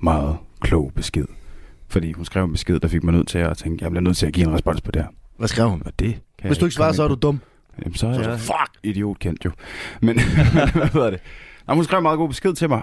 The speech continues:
Speaker 1: og så, øh, har jeg egentlig set hende sådan lidt on and off, og hun, øh, bor i København.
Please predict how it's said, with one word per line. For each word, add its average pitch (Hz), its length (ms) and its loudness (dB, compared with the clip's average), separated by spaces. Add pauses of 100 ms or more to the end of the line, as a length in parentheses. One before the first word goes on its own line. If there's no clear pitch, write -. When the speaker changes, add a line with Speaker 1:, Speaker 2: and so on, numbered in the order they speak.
(120)
Speaker 1:
og 117 80 2
så, - 160 0
øh, 127 340 2
har 110 80 2
jeg 117 60 4
egentlig 120 140 2
set 143 260 2
hende 117 320 2
sådan 113 260 2
lidt 101 120 2
on 101 140 4
and 101 100 4
off, 113 220 4
og 101 80 2
hun, 107 260 4
øh, 92 340 4
bor 110 200 4
i 90 140 2
København. 101 500 0